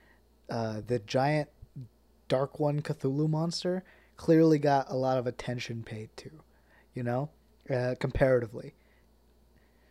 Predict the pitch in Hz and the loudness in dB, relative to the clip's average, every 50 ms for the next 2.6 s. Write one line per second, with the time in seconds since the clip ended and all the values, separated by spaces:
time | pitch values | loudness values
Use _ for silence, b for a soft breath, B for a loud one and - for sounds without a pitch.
0 | b b b - - 147 135 131 127 - - 151 170 180 165 151 170 208 190 160 | b b b 0 4 6 6 6 4 2 2 0 2 2 2 2 4 4 6 4
1 | 160 170 - b b b b b b b b b b b b b b b b b | 4 0 -4 b b b b b b b b b b b b b b b b b
2 | b b - 185 135 139 143 143 143 143 135 | b b -4 -2 0 0 2 0 0 0 -2